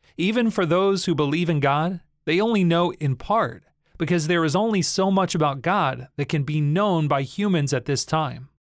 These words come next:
However, Romans one verses nineteen through twenty says that God has left enough evidence through creation that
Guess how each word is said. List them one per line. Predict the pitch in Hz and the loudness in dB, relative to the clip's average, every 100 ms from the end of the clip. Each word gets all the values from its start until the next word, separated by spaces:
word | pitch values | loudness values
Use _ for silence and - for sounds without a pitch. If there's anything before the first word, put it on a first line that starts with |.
| _ _ _ _ - | _ _ _ _ -4
However, | 202 226 175 156 - | 0 4 4 2 0
Romans | 151 185 262 277 208 | 0 2 2 2 0
one | 139 151 175 208 226 | 0 2 2 2 -2
verses | 165 180 - 147 135 | -2 0 0 0 0
nineteen | 139 180 214 - 190 180 | 0 0 -2 0 2 2
through | 160 123 | 0 -2
twenty | - 165 139 113 | -2 -2 0 -2
says | - - 180 185 151 | -2 0 0 0 0
that | 135 139 | -4 -2
God | 156 180 220 | 0 0 0
has | 196 175 | 0 0
left | 156 143 - | 0 0 0
enough | 127 131 - - | 0 0 -2 -4
evidence | 185 202 196 185 | 0 0 0 -2
through | - 139 120 | -2 -4 -4
creation | - 135 170 190 202 202 - _ | -2 0 2 0 0 -2 -4 _
that | - | -4